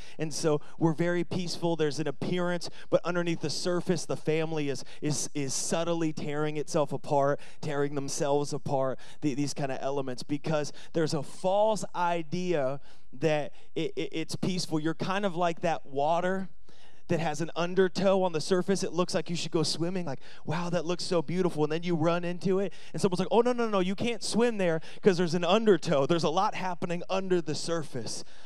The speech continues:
On the surface, it looked peaceful. And so in your mind, when you say peacemaking, the, the idea that might naturally come is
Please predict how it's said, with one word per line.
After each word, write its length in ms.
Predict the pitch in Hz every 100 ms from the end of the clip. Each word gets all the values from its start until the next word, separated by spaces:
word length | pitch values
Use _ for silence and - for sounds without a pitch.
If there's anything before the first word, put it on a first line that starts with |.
| -
On 140 | 165
the 80 | 165
surface, 440 | 160 202 208 185 -
it 120 | -
looked 240 | 165 -
peaceful. 580 | 196 190 - - 143 131 - -
And 100 | 175
so 160 | - 185
in 160 | 180 190
your 140 | 175
mind, 320 | 180 226 226
when 100 | 190
you 60 | 190
say 220 | 185 170
peacemaking, 800 | - 202 208 - 165 160 160 156
the, 160 | 156
the 120 | - 156
idea 460 | 160 170 190 208
that 100 | 175
might 180 | 156 156
naturally 480 | 165 165 170 156 151
come 240 | 170 170
is 160 | 165